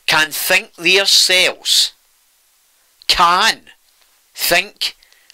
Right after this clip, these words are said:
themselves is perfect in any way,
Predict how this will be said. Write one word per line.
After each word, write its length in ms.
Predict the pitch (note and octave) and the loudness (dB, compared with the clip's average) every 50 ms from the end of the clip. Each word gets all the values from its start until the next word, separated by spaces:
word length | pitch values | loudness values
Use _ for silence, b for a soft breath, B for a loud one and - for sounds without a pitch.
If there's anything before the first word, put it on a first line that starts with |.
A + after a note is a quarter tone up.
| b _ - | b _ -4
themselves 1300 | - C3+ C#3+ D3 D#3+ E3+ E3 D3 - _ _ _ - - - - D#3 D3 C#3 C3+ A#2 G2 F#2+ - - - - | -2 0 2 2 2 2 0 0 -4 _ _ _ -2 -2 0 2 2 2 2 2 0 0 -2 -4 -4 -2 -2
is 160 | B2 A#2+ - | -2 -2 -2
perfect 840 | - _ - - D3+ C#3+ E3 F3 - - - B2 - - - - - b b b b b b b | -4 _ -2 0 0 0 0 -2 -4 -6 -6 -6 -6 -6 -10 -18 -18 b b b b b b b
in 160 | A2 A#2 A#2 - _ | -8 -6 -6 -6 _
any 360 | - C#3+ C#3+ D#3+ E3+ F3+ F3+ | -2 0 0 0 0 -2 -2
way, 420 | F3 D#3+ D3 C3+ A#2+ G#2+ E2+ D2 | -2 0 0 0 0 -2 -4 -6